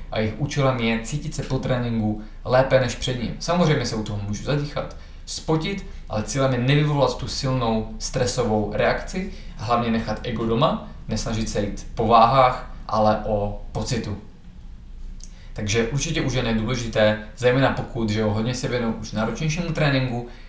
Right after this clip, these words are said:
tak to kompenzovat. Ideálně je potom kombinace jak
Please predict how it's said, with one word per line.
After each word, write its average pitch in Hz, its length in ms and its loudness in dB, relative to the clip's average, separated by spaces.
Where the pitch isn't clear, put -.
tak 117 380 4
to 107 120 0
kompenzovat. 123 920 0
Ideálně 127 360 4
je 120 100 0
potom 117 320 0
kombinace 123 640 0
jak 135 400 4